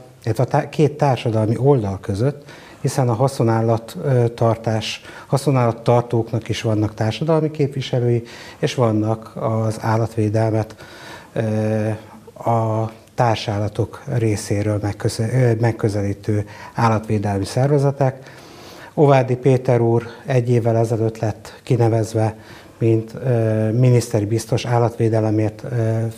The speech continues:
felelős miniszteri biztos. Létrejött az elmúlt évben az Állatorvostudományi Egyetemen az Állatvédelmi Központ. Ö,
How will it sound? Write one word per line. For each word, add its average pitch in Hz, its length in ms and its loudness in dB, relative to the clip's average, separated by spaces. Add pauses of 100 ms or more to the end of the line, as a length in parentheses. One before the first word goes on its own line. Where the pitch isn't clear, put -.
felelős 110 440 0
miniszteri 110 420 0
biztos. 131 500 -2 (1080)
Létrejött 123 720 2 (120)
az 127 180 2
elmúlt 117 400 4
évben 110 500 0 (580)
az 110 280 -2
Állatorvostudományi 113 1000 2
Egyetemen 107 540 0 (420)
az 120 120 0
Állatvédelmi 113 680 2
Központ. 120 680 0 (720)
Ö, 107 380 -2